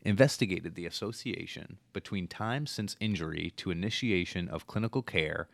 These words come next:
and concussion recovery time. The analysis included one hundred and sixty-two athletes aged twelve to twenty-two years who had a diagnosed symptomatic concussion. Time to care was defined as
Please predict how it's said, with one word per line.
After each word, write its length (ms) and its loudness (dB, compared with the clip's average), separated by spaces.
and 160 2
concussion 560 2
recovery 480 2
time. 460 -4
The 140 8
analysis 680 4
included 640 2
one 180 0
hundred 280 4
and 100 2
sixty-two 640 2
athletes 680 0
aged 260 -2
twelve 300 2
to 80 0
twenty-two 420 -4
years 560 0
who 160 6
had 140 8
a 60 6
diagnosed 840 2
symptomatic 800 2
concussion. 640 -2
Time 380 12
to 120 6
care 360 6
was 180 4
defined 480 0
as 220 2